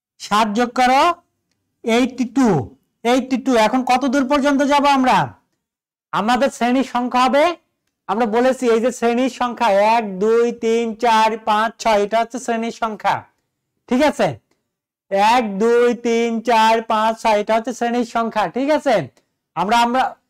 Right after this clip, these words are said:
একটু আগে হিসাব করে দেখেছি আমাদের শ্রেণীর সংখ্যা হবে ছয়টা,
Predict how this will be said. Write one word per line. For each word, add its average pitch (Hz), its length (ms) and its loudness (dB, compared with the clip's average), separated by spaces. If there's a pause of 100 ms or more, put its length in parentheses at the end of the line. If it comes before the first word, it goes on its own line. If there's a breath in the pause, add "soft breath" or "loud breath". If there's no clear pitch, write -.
(120)
একটু 202 260 -4
আগে 226 320 2
হিসাব 247 280 0
করে 254 180 2
দেখেছি 240 360 -2
আমাদের 233 280 0
শ্রেণীর 247 380 -6
সংখ্যা 240 260 -2
হবে 262 200 2 (640)
ছয়টা, 254 520 0